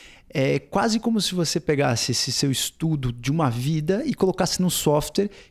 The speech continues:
que unisse com um milhão de dados.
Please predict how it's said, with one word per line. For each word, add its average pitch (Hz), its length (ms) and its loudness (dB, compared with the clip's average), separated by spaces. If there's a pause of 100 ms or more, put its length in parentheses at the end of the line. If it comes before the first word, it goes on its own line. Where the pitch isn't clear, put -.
que 233 580 2
unisse 185 440 2
com 214 160 2
um 214 280 4
milhão 233 300 4
de 214 120 2
dados. 127 600 0